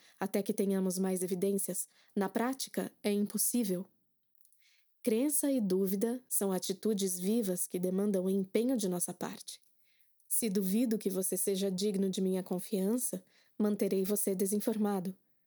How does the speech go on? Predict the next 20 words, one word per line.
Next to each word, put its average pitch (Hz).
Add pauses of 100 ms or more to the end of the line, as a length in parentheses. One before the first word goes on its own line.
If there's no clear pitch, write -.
(260)
como 196
se 202
você 208
não 196
a 208
merecesse. 202 (800)
Se 202
eu 226
duvidar 202
da 196
necessidade 196
de 202
um 196
seguro 196
para 196
minha 190
casa, 233 (320)
deixo-a 196
sem 202
seguro, 214